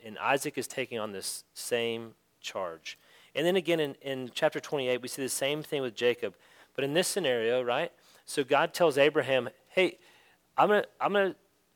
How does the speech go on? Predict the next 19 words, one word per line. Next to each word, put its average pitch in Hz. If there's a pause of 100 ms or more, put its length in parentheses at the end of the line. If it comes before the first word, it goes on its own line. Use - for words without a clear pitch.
(200)
I'm 139
gonna 175
give 147
you 160
a -
land 131
that 117
I'll 107
show 131
you." 110
But 110
in 120
reality, 147 (400)
he 185
didn't 214
even 160
see 214
it, -
right? 139